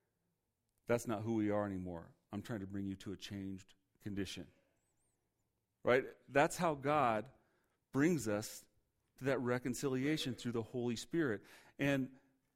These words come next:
the moment he moves into our hearts,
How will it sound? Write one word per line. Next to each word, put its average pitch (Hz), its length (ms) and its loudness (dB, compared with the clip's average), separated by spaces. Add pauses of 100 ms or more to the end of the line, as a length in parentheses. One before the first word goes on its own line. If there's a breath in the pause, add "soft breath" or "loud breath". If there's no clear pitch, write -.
(120)
the 131 80 -2
moment 156 460 4
he 175 220 -4 (120)
moves 151 400 2
into 190 300 2
our 175 220 8
hearts, 165 640 2